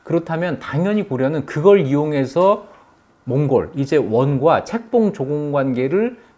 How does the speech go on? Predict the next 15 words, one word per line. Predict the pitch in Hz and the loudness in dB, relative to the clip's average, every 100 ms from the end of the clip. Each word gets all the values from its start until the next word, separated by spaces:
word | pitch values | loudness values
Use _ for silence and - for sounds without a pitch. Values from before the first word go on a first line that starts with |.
| - | -16
강화하기 | - - 143 175 185 185 175 165 | -10 -4 0 2 2 2 2 0
위한 | 156 151 165 208 233 - | -2 0 0 -2 -4 -8
외교를 | 117 110 117 170 233 - _ _ | -6 -4 -2 -2 -2 -10 _ _
했을 | 226 220 240 | -8 -6 -2
겁니다. | 151 98 - - _ _ _ _ | -2 -2 -6 -12 _ _ _ _
일단 | 160 180 202 202 - | -4 0 2 2 2
고려와 | 160 170 196 190 190 180 147 | 2 6 8 8 8 8 4
몽골의 | 156 160 160 160 | -2 0 2 2
관계는 | 151 147 139 165 196 185 - _ | 2 -2 -4 -4 -6 -8 -16 _
책봉 | - 247 - 254 214 | -14 -12 -2 2 2
조공 | - 135 156 156 | -2 -4 -2 -2
관계로 | 147 135 120 127 170 180 - _ _ | 0 -2 -2 -2 -2 -4 -10 _ _
정착이 | - 127 127 - 143 190 | -10 -6 -4 -2 -2 -2
됩니다. | 143 110 87 69 - _ _ _ - | -2 -4 -6 -10 -14 _ _ _ -12
그런데 | - 143 190 131 104 120 85 71 | -4 -2 -2 -2 0 2 0 -6